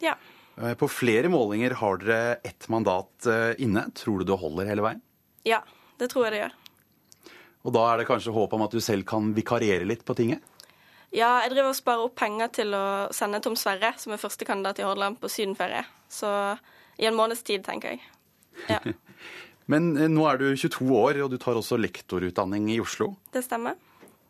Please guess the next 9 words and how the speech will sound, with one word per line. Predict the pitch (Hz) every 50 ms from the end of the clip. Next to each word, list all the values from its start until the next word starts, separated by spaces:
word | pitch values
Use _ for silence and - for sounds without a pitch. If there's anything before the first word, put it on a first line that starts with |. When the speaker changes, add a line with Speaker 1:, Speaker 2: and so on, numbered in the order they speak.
| - 110
Speaker 2:
Vil | 117 117
du | 127
helst | 127 - - - - 127 131 180 - - - - -
bli | 190 175
lærer, | 180 175 156 123 147 185 233 - _ - 180
eller | 180 190 208 226
er | 190 165 165
det | 175 -
politiker? | 196 170 101 - - - - -